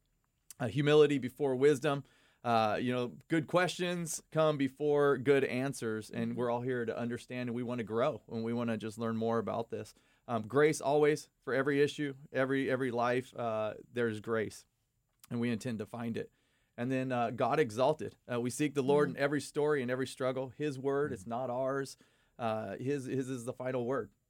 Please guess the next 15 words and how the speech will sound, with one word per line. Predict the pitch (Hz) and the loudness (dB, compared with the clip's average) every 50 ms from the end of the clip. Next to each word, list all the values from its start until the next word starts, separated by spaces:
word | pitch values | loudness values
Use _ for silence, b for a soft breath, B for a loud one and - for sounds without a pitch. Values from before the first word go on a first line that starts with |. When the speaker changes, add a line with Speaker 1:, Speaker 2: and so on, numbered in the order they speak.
| _ - 123 | _ -10 -6
Speaker 1:
Um, | 120 117 113 117 110 - | -4 -4 -4 -4 -6 -4
and | 117 117 117 | -4 -4 -4
it's, | 117 117 - - | -4 -6 -8 -10
it's | - 120 - - | -10 -10 -8 -8
his | 135 123 107 | -8 -8 -6
words | 117 120 117 107 | -4 -6 -4 -4
that | 113 113 | -6 -8
are | 107 101 | -8 -8
gonna | 117 113 107 | -8 -10 -8
keep | - 139 135 - | -10 -10 -10 -8
us | 120 - | -10 -8
grounded. | - 117 113 139 151 110 101 - _ _ _ - | -8 -6 -6 -6 -6 -8 -10 -12 _ _ _ -20
So, | - - - 110 110 110 110 | -12 -8 -6 -4 -2 -2 -2
Speaker 2:
Mm-hmm. | 110 110 110 110 | -2 -2 -4 -4
Speaker 1:
uh, | 110 | -6